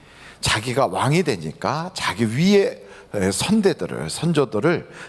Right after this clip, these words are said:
다 무슨 왕, 무슨 왕을 갖고 왕으로 다 바꾸고, 그의, 어, 손주뻘 되는 세종이 왕이 됐을 때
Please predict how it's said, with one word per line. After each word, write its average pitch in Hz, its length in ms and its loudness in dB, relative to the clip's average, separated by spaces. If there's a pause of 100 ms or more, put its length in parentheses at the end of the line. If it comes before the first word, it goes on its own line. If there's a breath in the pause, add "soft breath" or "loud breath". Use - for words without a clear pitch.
다 - 680 0 (220 loud breath)
무슨 117 360 2
왕, 98 300 2
무슨 95 300 0
왕을 165 340 -2
갖고 165 440 0 (240 loud breath)
왕으로 104 500 0
다 73 360 -6
바꾸고, 78 720 -6 (480 loud breath)
그의, 135 560 2
어, 87 440 -2
손주뻘 180 760 2
되는 101 480 -2 (240 loud breath)
세종이 120 840 0 (420 loud breath)
왕이 120 400 2
됐을 117 340 0
때 98 540 -2